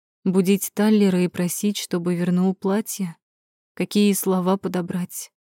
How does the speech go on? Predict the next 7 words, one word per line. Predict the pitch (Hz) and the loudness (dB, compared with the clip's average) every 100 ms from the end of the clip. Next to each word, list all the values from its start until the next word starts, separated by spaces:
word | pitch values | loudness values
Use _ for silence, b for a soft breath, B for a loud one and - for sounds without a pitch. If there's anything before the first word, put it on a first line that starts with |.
| _ _ _ - | _ _ _ -2
А | |
если | 190 190 190 196 | 2 2 0 0
он | 180 175 | 2 0
откажет, | 170 - 185 190 190 185 - _ _ _ - | -2 -4 -2 -2 -4 -8 -12 _ _ _ -4
тогда | 196 180 190 | -2 2 0
как | 196 185 | 0 -4
быть? | 175 180 180 - | -2 -4 -4 -10